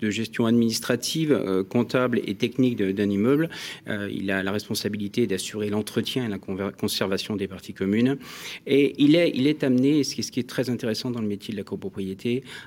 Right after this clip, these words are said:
à, à piloter des projets spécifiques, euh, de travaux,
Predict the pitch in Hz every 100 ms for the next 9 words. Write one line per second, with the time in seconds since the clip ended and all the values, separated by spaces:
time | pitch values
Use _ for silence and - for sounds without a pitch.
0 | 107 104 - - 156 147 131 127 135 131
1 | 117 104 - 120 123 127 - 131 127 117
2 | 110 113 - - - 110 104 110 - 131
3 | 113 110 110 113